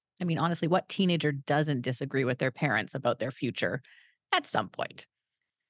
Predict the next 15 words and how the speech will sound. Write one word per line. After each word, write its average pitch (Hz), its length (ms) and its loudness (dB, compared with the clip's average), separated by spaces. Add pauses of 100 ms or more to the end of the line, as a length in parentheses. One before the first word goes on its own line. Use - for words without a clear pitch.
(180)
So 285 160 0
who 440 340 2
really 208 280 6
had 165 320 0
reason, 160 560 4 (400)
motive 160 600 4 (340)
to 190 100 -8
want 196 260 -2
Charlie 156 400 2
dead? - 380 -4 (880)
Well, 247 480 4
once 233 320 2
again, 180 280 4
as 156 200 4
it 139 100 0